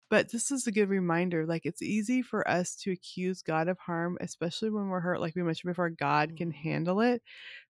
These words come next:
Speaker 1: But also let's think through these accusations. So a few years ago, a friend accused me of something that I wrote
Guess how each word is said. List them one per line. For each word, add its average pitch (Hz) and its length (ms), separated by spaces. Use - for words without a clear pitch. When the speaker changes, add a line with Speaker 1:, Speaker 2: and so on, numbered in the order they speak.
Speaker 1:
But 202 120
also 202 280
let's 226 200
think 247 240
through 190 200
these 180 280
accusations. 160 720
So 202 100
a - 40
few 214 140
years 214 200
ago, 175 260
a 156 80
friend 170 280
accused 175 340
me 175 80
of 160 80
something 160 480
that 165 100
I 170 100
wrote 165 280